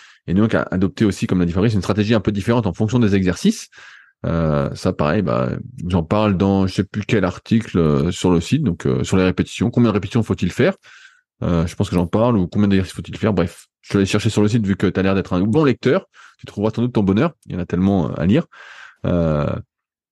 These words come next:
mais ouais, mieux, mieux voilà, adopter cette stratégie-là, comme ça, euh, bah, tes séries sont plus efficaces. Et en plus, comme c'est plus facile sur les premières séries, tu peux te concentrer sur la technique.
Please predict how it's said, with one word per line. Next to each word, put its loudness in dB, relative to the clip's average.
mais 4
ouais, 2
mieux, 0
mieux -4
voilà, 2
adopter -10
cette -4
stratégie-là, 0
comme -4
ça, 0
euh, -2
bah, -4
tes 0
séries -2
sont 0
plus -4
efficaces. 0
Et 0
en 0
plus, -6
comme 0
c'est -2
plus -4
facile 0
sur 0
les 0
premières -2
séries, -2
tu -18
peux 0
te -8
concentrer 0
sur -4
la 0
technique. -2